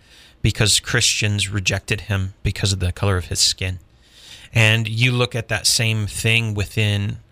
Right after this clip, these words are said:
um, our world here in the West. There's a lot of people who say, "Yeah, this Jesus, this love thing that you keep preaching is, sounds great, sounds wonderful, but y-,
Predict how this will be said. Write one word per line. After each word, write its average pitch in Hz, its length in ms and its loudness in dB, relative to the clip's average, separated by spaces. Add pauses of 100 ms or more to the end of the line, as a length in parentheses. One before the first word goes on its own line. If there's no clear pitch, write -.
(300)
um, 101 400 0
our 110 200 2
world 104 360 0
here 104 160 -2
in 101 80 -4
the 104 80 -2
West. 101 400 0
There's 101 120 -4
a 107 60 0
lot 110 140 2
of 117 60 -6
people 107 260 -2
who 107 60 2
say, 104 260 2
"Yeah, 104 360 -2
this 98 280 0 (100)
Jesus, 107 500 0
this - 220 -2
love 107 360 0
thing 107 440 -2
that 98 100 -2
you 104 120 -2
keep - 200 -4
preaching 107 360 0
is, 98 120 2
sounds 117 420 2
great, 104 400 -2
sounds 110 220 -2
wonderful, 101 520 -2 (420)
but - 240 -2
y-, 113 80 -2